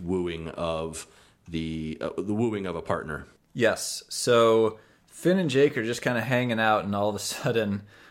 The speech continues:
Speaker 2: uh, oh, you know, you know what they're doing is they're playing video games. And, uh, I, I meant to ask you, um,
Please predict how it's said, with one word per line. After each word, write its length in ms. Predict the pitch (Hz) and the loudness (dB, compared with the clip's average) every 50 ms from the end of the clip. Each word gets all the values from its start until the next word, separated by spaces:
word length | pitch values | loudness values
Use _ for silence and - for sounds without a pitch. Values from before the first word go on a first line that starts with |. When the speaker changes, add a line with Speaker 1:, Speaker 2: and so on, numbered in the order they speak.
| _ _ - | _ _ -8
Speaker 2:
uh, 520 | - 95 95 98 95 95 98 98 95 95 - - - _ _ _ _ _ _ _ _ - | -4 -2 0 0 0 0 0 0 -2 -4 -6 -12 -20 _ _ _ _ _ _ _ _ 4
oh, 200 | - 151 151 143 | 6 8 8 8
you 120 | 131 151 | 4 4
know, 240 | 170 202 214 202 - | 4 4 4 4 2
you 80 | 160 165 | 0 0
know 80 | 214 | 2
what 140 | 226 214 - | 2 0 2
they're 100 | 175 151 | 0 0
doing 380 | 135 147 147 147 143 139 139 135 - - - - _ _ | 2 2 2 2 2 0 -2 -6 -10 -18 -20 -20 _ _
is 120 | - 107 - | -8 -4 -2
they're 140 | 117 107 | -2 -2
playing 420 | 104 - - 151 139 143 139 127 117 | -2 -2 -2 0 2 2 2 0 2
video 380 | 107 113 107 110 107 101 92 92 | 2 2 2 4 2 2 2 0
games. 540 | 92 98 90 87 85 78 78 92 - - - _ - | -2 -4 -6 -6 -6 -8 -10 -10 -12 -14 -16 _ -8
And, 580 | 104 104 107 104 104 107 104 104 101 98 - - | -6 -4 -2 -2 0 0 0 -2 -2 -4 -6 -8
uh, 560 | - 98 98 95 98 95 92 92 92 90 85 - - - | -4 -2 -2 0 0 0 0 0 -2 -2 -4 -6 -6 -2
I, 400 | - 143 165 - - - 170 180 | 2 2 2 2 0 0 0 2
I 60 | 185 180 | 2 2
meant 220 | 180 185 185 185 | 0 -2 -2 0
to 200 | - 156 123 - | 0 0 2 4
ask 400 | 131 127 127 123 - - - - | 4 4 4 2 0 -4 -8 -6
you, 360 | 104 98 92 87 85 85 - - _ _ - _ _ _ - | -4 -4 -2 -2 -4 -4 -6 -10 _ _ -20 _ _ _ -8
um, 560 | 98 92 92 92 90 87 87 85 85 87 - | -6 -4 -4 -4 -4 -6 -6 -8 -8 -10 -12